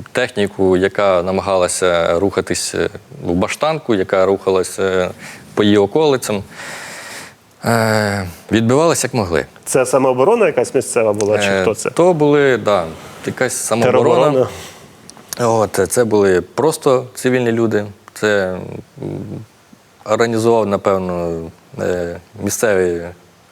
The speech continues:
Speaker 1: військкомат. От, там, то ми приїхали, і люди там були заряжені. Уже заряжені, вони були готові, вони там, "Давайте, будемо нищити противника". І це, звісно, підняло бойовий дух ще бригаді.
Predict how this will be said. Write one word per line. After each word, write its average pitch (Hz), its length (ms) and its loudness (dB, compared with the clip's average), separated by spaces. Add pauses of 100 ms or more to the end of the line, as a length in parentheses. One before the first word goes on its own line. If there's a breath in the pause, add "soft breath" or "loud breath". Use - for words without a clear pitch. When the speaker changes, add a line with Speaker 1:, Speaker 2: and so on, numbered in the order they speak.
(440 loud breath)
Speaker 1:
військкомат. 139 540 -2 (920)
От, 98 260 -4
там, 104 280 -4 (280)
то 107 120 2
ми 113 100 2
приїхали, 113 500 0
і 101 100 0
люди 120 200 2
там 101 180 -2
були 95 200 4
заряжені. 78 460 0 (420)
Уже 104 340 2
заряжені, 101 480 2
вони 95 200 0
були 90 220 2
готові, 113 440 2
вони 92 240 -6
там, 90 200 -8 (460 loud breath)
"Давайте, 113 460 2
будемо 92 300 -2
нищити 110 440 0
противника". 98 560 0
І 90 100 2
це, 107 200 -2
звісно, 98 480 -2
підняло 95 420 0
бойовий 90 280 0
дух 87 240 -4
ще 90 140 -4
бригаді. 127 520 0